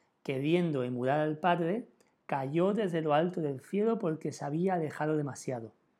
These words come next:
Es lo que quiere transmitir Sira con estas historias. "Quia exitus fabularum homines temerarios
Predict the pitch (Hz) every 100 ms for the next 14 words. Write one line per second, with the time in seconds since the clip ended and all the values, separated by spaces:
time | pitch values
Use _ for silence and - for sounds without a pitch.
0 | _ _ _ _ _ _ 139 143 139 143
1 | - 156 156 151 143 131 156 - - 196
2 | 156 185 151 147 151 135 131 147 131 120
3 | - - _ _ _ _ _ _ _ -
4 | 151 135 135 175 - 165 147 - 143 131
5 | 131 147 160 156 160 160 147 120 - 139
6 | 151 180 202 208 208